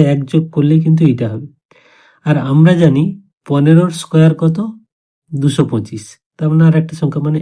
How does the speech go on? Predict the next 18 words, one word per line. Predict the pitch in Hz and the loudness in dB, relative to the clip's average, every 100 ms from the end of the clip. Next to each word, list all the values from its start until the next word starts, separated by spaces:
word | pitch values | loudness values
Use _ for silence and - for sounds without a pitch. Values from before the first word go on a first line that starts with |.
| - | -6
এটাকে | 135 156 165 | -4 -2 0
আমরা | 156 156 | 0 0
লিখতে | 123 - 117 | -2 -6 -8
পারি | 123 180 - _ _ _ _ _ | -6 -6 -10 _ _ _ _ _
ওয়ান | 135 143 156 156 | -4 -2 -2 -2
ফাইভ | 165 165 135 | -2 -2 -2
জিরো | 127 143 160 160 | -2 2 4 4
এর | 143 | 4
হোল | 160 - | 0 -2
স্কয়ার। | - 156 160 _ _ _ _ _ _ _ _ _ _ _ _ _ _ _ - | -8 -8 -10 _ _ _ _ _ _ _ _ _ _ _ _ _ _ _ -8
তাহলে | 143 139 | -6 2
এর | 165 160 | 4 4
পরের | - 151 165 | 2 2 2
সংখ্যাটা | - 170 170 165 | -2 -6 -2 2
এইটা, | 113 131 - - | 2 -2 -10 -6
তার | 151 | -2
মানে | 165 165 - | -2 -2 -6
এটাকে | 147 175 | -6 -4